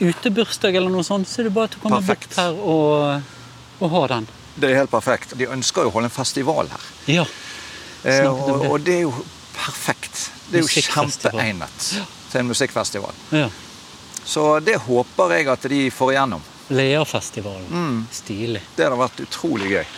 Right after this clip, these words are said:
Speaker 1: Ja, og så skal de jo ha en liten sånn innvielse av, eh, nyåpningen av, eller oppussingen av der oppe. Så da
Speaker 2: Ja.
Speaker 1: får vi kanskje høre noe mer, for da tenkte jo vi at vi må komme bort og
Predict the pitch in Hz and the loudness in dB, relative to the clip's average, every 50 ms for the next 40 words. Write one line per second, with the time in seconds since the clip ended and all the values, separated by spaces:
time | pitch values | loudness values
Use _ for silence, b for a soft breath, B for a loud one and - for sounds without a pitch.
0 | B B B - 156 156 151 143 175 160 - - 185 170 143 139 135 131 143 160 | B B B 4 4 4 4 4 2 2 4 4 4 6 6 6 6 6 4 4
1 | 147 127 127 123 131 131 - - 151 - 151 139 - 180 156 139 131 120 117 113 | 2 4 4 2 2 2 2 0 0 2 2 2 2 2 2 2 2 2 2 0
2 | 107 101 - - 127 117 123 117 113 120 151 135 113 110 110 107 107 113 110 110 | 0 -2 -4 -4 -4 -2 -2 -2 -4 -4 0 2 2 2 2 2 0 0 0 0
3 | 110 107 107 113 107 104 101 - - - - - - 135 131 131 135 127 - 139 | 0 -2 -2 -4 -4 -6 -8 -14 -20 -20 -16 -6 0 2 4 4 2 2 0 0
4 | 123 113 110 107 110 104 101 98 - - - 135 131 - 190 - - - 139 120 | 0 0 0 0 -2 -2 -4 -6 -8 -6 -2 2 4 4 2 2 2 0 0 0
5 | - - 131 117 113 110 113 110 113 113 104 107 107 - - - 101 - - 147 | 2 0 -2 -2 0 0 2 2 2 2 2 2 0 -2 -2 -6 -6 -4 -4 -4
6 | 131 131 160 196 220 190 123 - B B B B B B - - 151 143 139 170 | 2 2 4 4 4 4 2 -2 B B B B B B -2 0 2 2 4 2
7 | 165 156 - 208 170 170 180 180 180 175 175 170 139 - - 147 160 175 - - | 2 2 4 4 4 4 4 4 4 4 6 4 4 2 -2 -2 -2 -2 -2 -2
8 | - - - 143 156 180 185 170 - - 165 160 151 143 131 117 110 - - 131 | -8 -4 -4 -2 0 2 2 2 0 0 0 0 2 2 2 0 0 0 -2 0
9 | 127 120 117 127 117 - - - - 113 98 95 90 | 0 2 2 0 0 -2 -4 -4 0 0 0 0 -2